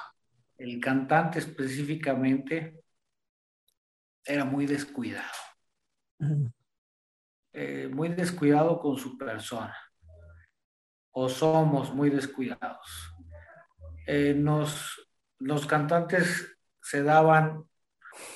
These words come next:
Speaker 1: el lujo de estar pasados de peso, de no hacer ejercicio, de, de no cuidarse. Y yo creo que ahora ya las exigencias en la ópera han sido otras. Ya, yo he visto últimamente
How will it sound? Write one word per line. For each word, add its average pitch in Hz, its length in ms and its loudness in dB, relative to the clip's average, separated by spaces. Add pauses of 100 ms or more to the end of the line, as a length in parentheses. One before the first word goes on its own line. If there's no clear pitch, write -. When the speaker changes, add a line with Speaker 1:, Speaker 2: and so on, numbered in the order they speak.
Speaker 1:
el 131 100 -2
lujo 156 380 2
de 120 440 2
estar 147 380 -2
pasados 143 380 2
de 135 80 2
peso, 156 480 0
de 147 100 2
no 147 120 0
hacer 139 240 -2
ejercicio, 135 720 -2
de, 127 320 0 (720)
de 127 100 -6
no 143 160 -4
cuidarse. 147 480 2
Y 143 80 2
yo 156 140 2
creo 180 160 -2
que 170 100 -2
ahora 156 300 6
ya 151 580 2
las 123 220 -4
exigencias 147 880 -2
en 143 160 2
la 131 100 0
ópera 156 600 0 (360)
han 147 140 -6
sido 143 240 0
otras. 143 560 -2
Ya, 147 240 2 (120)
yo 156 180 4
he 156 60 4
visto 160 440 -2
últimamente 156 960 -2